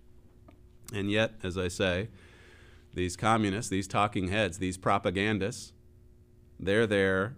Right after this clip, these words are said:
with the same refrain, the same one. They won't talk about cheating unless they lose in two weeks. Then they'll, they'll talk all about cheating, as we've covered on this program. In fact, they're already talking about it.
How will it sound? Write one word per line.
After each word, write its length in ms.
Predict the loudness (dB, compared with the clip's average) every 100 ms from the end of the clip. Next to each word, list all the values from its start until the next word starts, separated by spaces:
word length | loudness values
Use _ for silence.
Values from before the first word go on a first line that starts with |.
| -2
with 220 | -2 0
the 80 | -4
same 340 | 0 2 2
refrain, 520 | 2 0 0 0 -4 -10 -20 -20 -20 -20 -20 -20 -20 -20 -8
the 120 | -2
same 500 | -2 0 2 4 6
one. 300 | 4 2 0
They 240 | 0 0 2
won't 360 | 4 4 4
talk 280 | 2 2 2
about 320 | 0 2 2
cheating 500 | 0 0 2 2 0 0
unless 340 | 0 4 6
they 140 | 8 8
lose 420 | 10 8 6 2
in 100 | 0
two 160 | 4 4
weeks. 300 | 6 4 2
Then 280 | 4 6
they'll, 180 | 6 4
they'll 200 | 2 0
talk 280 | 2 2 4
all 280 | 6 8 8
about 280 | 8 4 4
cheating, 360 | 2 2 0
as 140 | -2 -2
we've 180 | -2
covered 240 | 2 2 4
on 140 | 0
this 140 | 0 0
program. 520 | 2 2 0 -6 -8 -14 -18 -6
In 100 | 2
fact, 200 | 4 6
they're 140 | 8
already 460 | 12 12 12 8 6
talking 400 | 6 4 4 -4
about 300 | -2 -2
it. 100 | -4